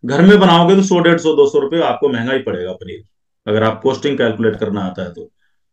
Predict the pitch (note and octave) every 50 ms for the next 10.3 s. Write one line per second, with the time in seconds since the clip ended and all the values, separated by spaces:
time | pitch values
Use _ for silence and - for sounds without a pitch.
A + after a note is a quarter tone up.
0 | _ _ _ - B2+ D3+ E3 F#3 F#3+ F3+ - D3+ C#3+ C#3+ D3 D#3 D#3 E3+ F#3 F#3+
1 | G3 G3+ F#3 D#3+ C3+ C#3+ C#3+ C#3+ E3+ E3+ F3+ F#3 F3+ F3+ D#3 C#3+ C#3+ D3+ D3+ D#3+
2 | D#3+ D#3+ D#3+ D#3+ D#3+ D#3+ D#3 D#3 D3 C#3 - - _ _ _ _ _ - B2+ C#3+
3 | C#3+ C#3 D3+ D3 C#3+ - C3+ C3 C#3+ D3+ C#3 D3 C#3 C#3+ D3 C#3+ C#3 C#3 C3 C3+
4 | C#3+ C3+ C#3 C#3 C3+ B2+ - C3+ C3+ C3+ C3 C#3+ C#3+ C#3 C3+ C3 B2 B2+ C3+ C#3+
5 | C#3 C3 A#2+ A2 A#2 B2 B2 C3 C#3 C#3 - - - _ _ - E3 F#3 F#3+ F#3+
6 | - - - D#3+ D#3 D#3+ E3+ G#3 G#3+ F#3 C#3+ D3 B2+ A#2+ C3 - G#3 - E3+ E3+
7 | F3 E3+ - D#3+ E3 - - F#3+ F#3 - - F#3+ E3+ E3 - F#3+ F#3 F3+ F3+ -
8 | D3+ C#3+ C#3 C#3 - B2+ A2 G2+ - - - E3+ F#3 F#3+ G3 G3+ G3 G3 F#3+ F3+
9 | F3 E3 E3 E3+ D3+ D3 D3 - D3+ D3 C#3+ C#3 C#3+ C3+ C3 C3 - - B2 C3
10 | C#3 - - - _